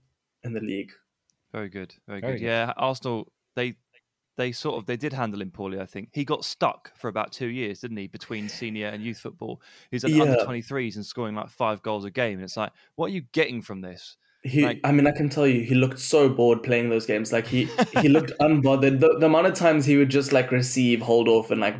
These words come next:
Speaker 1: back heel, like, very nonchalantly, without even, like, really feeling like he was trying to,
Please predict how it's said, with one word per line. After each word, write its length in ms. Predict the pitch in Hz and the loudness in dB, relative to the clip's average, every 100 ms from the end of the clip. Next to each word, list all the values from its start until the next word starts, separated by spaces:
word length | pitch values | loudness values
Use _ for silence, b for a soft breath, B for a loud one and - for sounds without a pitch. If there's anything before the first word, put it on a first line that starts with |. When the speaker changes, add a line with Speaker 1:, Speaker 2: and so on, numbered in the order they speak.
| - _ _ | -12 _ _
Speaker 1:
back 260 | - 113 127 | 0 0 -2
heel, 600 | - 120 113 107 104 - _ _ _ - | 0 2 4 2 -2 -10 _ _ _ -4
like, 200 | 120 117 | -2 0
very 380 | 123 127 139 139 | 2 4 4 4
nonchalantly, 800 | 123 123 120 117 113 - 92 117 | 4 2 0 0 -2 -4 -4 -2
without 260 | 120 98 | 2 4
even, 160 | 147 139 | 4 4
like, 140 | 123 117 | 2 0
really 360 | 117 123 127 | 0 2 2
feeling 360 | 127 135 127 113 | 2 2 2 2
like 340 | 107 107 _ - | -2 -4 _ -2
he 140 | 131 | 0
was 120 | 120 | 0
trying 380 | 123 127 113 120 | 0 0 2 2
to, 160 | 120 | 0